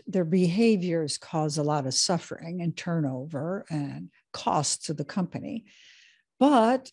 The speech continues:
they are very motivated to do incredible results,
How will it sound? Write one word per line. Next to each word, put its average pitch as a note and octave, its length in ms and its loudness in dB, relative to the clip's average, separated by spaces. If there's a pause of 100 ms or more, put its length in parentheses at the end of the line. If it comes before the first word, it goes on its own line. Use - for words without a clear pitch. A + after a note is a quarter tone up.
they G3+ 400 4
are A#3+ 280 0
very G#3+ 380 2
motivated E3+ 680 0
to D#3+ 120 -8
do F3 420 -2
incredible F3+ 640 2
results, D#3 840 -2